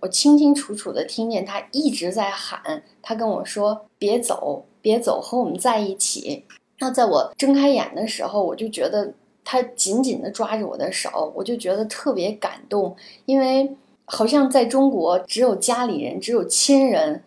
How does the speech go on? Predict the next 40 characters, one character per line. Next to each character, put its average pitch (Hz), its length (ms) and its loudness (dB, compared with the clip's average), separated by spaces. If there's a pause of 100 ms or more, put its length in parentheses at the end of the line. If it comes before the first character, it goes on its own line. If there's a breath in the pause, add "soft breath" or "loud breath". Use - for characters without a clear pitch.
(120)
才 - 180 -2
会 214 200 2
这 220 180 2
样 160 320 -2
子 147 260 -4 (360 loud breath)
跟 214 180 2
你 143 140 -2
说 196 260 -4
“别 170 240 0
走”。 - 500 -2 (560)
然 254 200 0
后 269 340 2
在 254 220 4
这 285 100 6
儿 262 80 6
是 214 200 -8
素 - 300 2
昧 254 160 0
平 214 240 -4
生 269 240 2
的 254 60 2
一 202 160 -2
个， 220 100 2
一 202 160 -4
个 247 140 2
护 254 320 0
士， 233 160 -2
我 180 80 -2
从 220 220 -2
来 240 120 0
没 214 200 -2
见 226 260 0
过 170 140 -2
她， 185 260 -2
然 175 140 -2
后 214 100 -2
她 240 160 -4
就 240 140 -6
这 233 100 -4
样 220 180 2